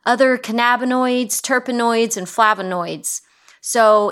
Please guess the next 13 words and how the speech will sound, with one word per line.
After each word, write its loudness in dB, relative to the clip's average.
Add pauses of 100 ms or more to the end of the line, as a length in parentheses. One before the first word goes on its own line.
if -2
you 0
get -2
drug -2
tested -4
at -2
work, 0
then 0
you -2
should -4
most -2
definitely -2
not 0